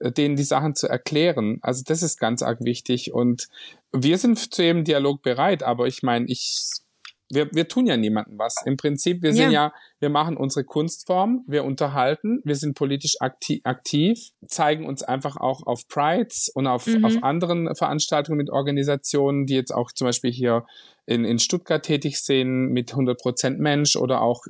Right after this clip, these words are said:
Speaker 1: dementsprechend mit den QueerdenkerInnen und, und der aids-Hilfe Stuttgart. Das ist unsere Aufgabe und ich sehe da nichts, was man irgendwie in Frage stellen könnte und, ähm, ja.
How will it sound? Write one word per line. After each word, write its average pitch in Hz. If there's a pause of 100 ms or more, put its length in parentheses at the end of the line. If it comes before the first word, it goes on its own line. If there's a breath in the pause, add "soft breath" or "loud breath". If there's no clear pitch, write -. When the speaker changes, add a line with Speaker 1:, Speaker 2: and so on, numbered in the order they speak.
Speaker 1:
dementsprechend 120 (280 loud breath)
mit 139
den 143
QueerdenkerInnen 135
und, 120
und 123
der 127
aids-Hilfe 139
Stuttgart. 135 (380 loud breath)
Das 160
ist 196
unsere 160
Aufgabe 120
und 127 (380)
ich - (200)
sehe 127
da 123
nichts, 135
was 131
man 131
irgendwie 127
in 117
Frage 143
stellen 123
könnte 139
und, 120
ähm, 117
ja. 143